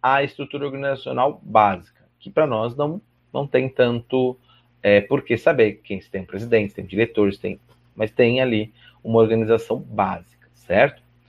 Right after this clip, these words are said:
Constituída a A N S, aqui de acordo com o parágrafo único, com a publicação de seu regimento interno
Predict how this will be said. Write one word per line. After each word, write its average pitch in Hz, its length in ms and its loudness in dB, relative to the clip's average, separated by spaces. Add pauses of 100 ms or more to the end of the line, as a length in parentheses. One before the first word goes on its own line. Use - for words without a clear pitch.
(280)
Constituída 202 680 4
a - 20 10
A 123 60 8
N 110 220 -4
S, 131 360 -2
aqui - 160 -20
de 92 100 -14
acordo 92 300 -8
com - 60 -20
o - 40 -20
parágrafo 90 480 -2
único, 131 340 0 (380)
com - 100 4
a 185 60 8
publicação 170 580 0
de - 80 -20
seu 170 80 -4
regimento 127 560 -4
interno 143 640 2